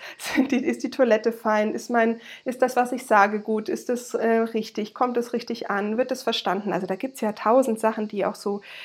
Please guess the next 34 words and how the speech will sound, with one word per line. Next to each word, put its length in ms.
im 80
Vorfeld 400
im 140
Kopf 320
sind, 380
die 120
tausend 360
Gründe, 400
warum 280
man's 240
dann 180
doch 200
nicht 200
macht. 380
Ja, 160
aber 200
wenn 160
du 60
eine 220
Idee 380
hast, 320
dann 720
hast 420
du 100
tatsächlich 800
die 180
Pflicht, 760
sie 260
in 120
die 160
Welt 300
zu 120
bringen, 480
denn 340